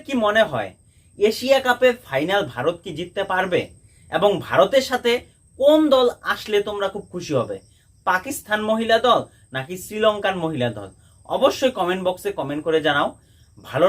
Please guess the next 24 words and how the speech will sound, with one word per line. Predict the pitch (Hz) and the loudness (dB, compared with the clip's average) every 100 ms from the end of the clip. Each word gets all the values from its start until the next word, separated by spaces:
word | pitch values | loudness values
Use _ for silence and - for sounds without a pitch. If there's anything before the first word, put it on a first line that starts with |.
| 208 | 4
লাগলে | 202 208 170 | 4 0 0
অবশ্যই | 185 - 175 120 | -4 -6 -4 -2
লাইক | 120 123 151 | -2 -4 -6
করো, | 147 143 | -6 -6
শেয়ার | - 127 123 | -4 -2 -2
করো। | 131 139 - _ _ - _ _ _ _ | -2 -4 -8 _ _ -20 _ _ _ _
Facebook-এ | 202 214 220 233 240 | 4 4 2 2 4
দেখে | 240 226 226 | 4 2 -2
থাকলে | 226 220 - | -2 -6 -4
ফলো | 131 147 156 | -4 0 0
বাটনে | 165 175 170 | 0 -4 -10
ক্লিক | 170 156 - | -10 -12 -6
করে | 165 165 | -4 -2
দাও। | 233 - _ - _ _ 123 | -4 -8 _ -20 _ _ -2
আর | 131 127 | -2 -4
যদি | 135 147 262 _ _ 151 | -4 -4 -6 _ _ -6
YouTube-এ | 170 202 175 156 | -4 -2 0 0
দেখে | 143 143 | -2 -6
থাকো, | 135 220 311 _ _ _ _ | -8 -8 -10 _ _ _ _
সাবস্ক্রাইব | - 185 - 156 143 180 | -2 -2 0 -4 -4 -4
করে | 196 143 | 0 0
আমাদের | 127 127 - 143 | -2 -4 -8 -6
পরিবারের | 139 131 127 - - | -4 0 -2 -2 -10
সদস্য | 113 120 | -12 -12